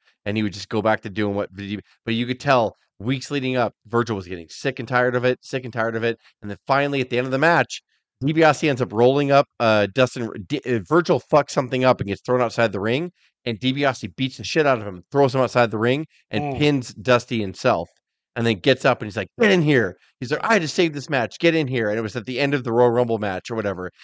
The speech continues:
Speaker 1: And he was like, he grabbed the million dollar belt and he threw the belt and he gets on the phone. He's like, "I want you to get down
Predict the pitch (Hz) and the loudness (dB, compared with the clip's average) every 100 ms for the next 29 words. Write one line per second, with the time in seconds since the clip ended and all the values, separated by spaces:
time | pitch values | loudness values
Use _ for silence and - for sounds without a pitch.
0 | - 123 131 123 117 110 - - _ _ | -14 -6 -4 -2 -2 -4 -6 -18 _ _
1 | 131 104 139 147 160 151 151 151 143 123 | -12 0 4 4 4 2 4 4 2 4
2 | 127 147 - 120 101 - - 147 139 113 | 6 4 2 -4 -6 -8 -4 0 0 2
3 | 123 131 - - 104 92 - 131 147 135 | 4 4 0 -8 -10 -8 -8 -6 -4 -4
4 | 113 131 127 143 113 110 104 - 139 156 | -4 -4 -4 -4 -4 -4 -4 0 4 4
5 | - 147 139 107 95 - _ _ _ _ | 4 2 0 0 -4 -12 _ _ _ _
6 | 117 127 156 139 131 110 98 95 | -2 2 2 4 2 2 0 -8